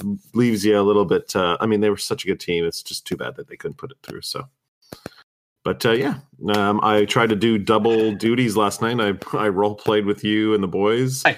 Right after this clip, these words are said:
Speaker 2: know.
Speaker 1: And, and I watched the
Speaker 2: While
Speaker 1: game at the same
Speaker 2: watching
Speaker 1: time.
Speaker 2: a sports game. Yeah, that's,
Speaker 1: Yeah.
Speaker 2: uh, that's quite the feat,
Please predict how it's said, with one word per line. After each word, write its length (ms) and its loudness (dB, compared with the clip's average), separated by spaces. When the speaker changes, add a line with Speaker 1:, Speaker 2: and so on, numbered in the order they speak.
Speaker 2:
know. 420 2
Speaker 1:
And, 480 4
and 220 4
I 80 4
watched 240 2
the 80 6
Speaker 2:
While 140 6
Speaker 1:
game 80 6
at 60 4
the 80 4
same 160 6
Speaker 2:
watching 160 0
Speaker 1:
time. 100 2
Speaker 2:
a 80 0
sports 400 0
game. 240 2
Yeah, 240 2
that's, 240 2
Speaker 1:
Yeah. 160 2
Speaker 2:
uh, 340 0
that's 220 -2
quite 280 0
the 100 -4
feat, 360 -8